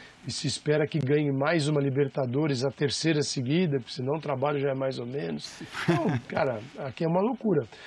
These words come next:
Você usou, você usou no, no Flamengo a palavra, uma palavra importante. Você falou do,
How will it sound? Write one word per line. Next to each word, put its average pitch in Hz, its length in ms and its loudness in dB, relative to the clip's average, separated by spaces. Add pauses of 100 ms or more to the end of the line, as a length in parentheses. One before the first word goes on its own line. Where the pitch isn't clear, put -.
(180)
Você 139 300 2
usou, 185 400 2 (440)
você 131 300 -2
usou 170 320 4
no, 147 260 2
no 131 160 0
Flamengo 135 640 0
a 117 40 -6
palavra, 147 580 -2 (120)
uma 143 120 -2
palavra 147 320 -2
importante. 156 560 0
Você 135 120 -8
falou 147 240 -4
do, 139 160 -4